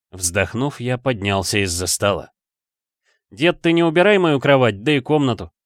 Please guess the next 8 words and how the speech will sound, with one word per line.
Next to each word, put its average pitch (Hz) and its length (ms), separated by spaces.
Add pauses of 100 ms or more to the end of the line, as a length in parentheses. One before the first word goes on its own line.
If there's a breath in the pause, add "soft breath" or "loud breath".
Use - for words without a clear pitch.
Я 135 180
же 143 120
уже 147 180
не 151 120
маленький». 147 500 (960)
Улыбнувшись, 107 840
он 101 220
кивнул. 101 460